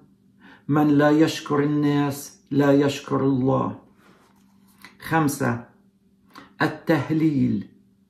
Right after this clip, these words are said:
التهليل هو ذكر الله، هو التوحيد، لا إله إلا الله.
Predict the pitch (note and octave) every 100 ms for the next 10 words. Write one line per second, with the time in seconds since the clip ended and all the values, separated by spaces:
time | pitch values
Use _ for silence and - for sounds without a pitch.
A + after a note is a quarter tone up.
0 | _ _ _ - - - D#3+ D#3 F3+ C#3
1 | E3+ F3 F3+ F3 - - E3+ E3 D3+ D#3+
2 | D3 D#3 D3+ D#3 D#3+ D#3+ D#3 - _ _
3 | _ - D#3 D3+ - D#3 D3 - D#3+ D3+
4 | D#3 B2 - _ _ _ _ C#3 D#3+ D3+
5 | D3+ D3+ D#3 C#3+ D3+ C#3+ C3+ C3+ C#3+ C#3
6 | C#3 C3+ C3+ A#2+ -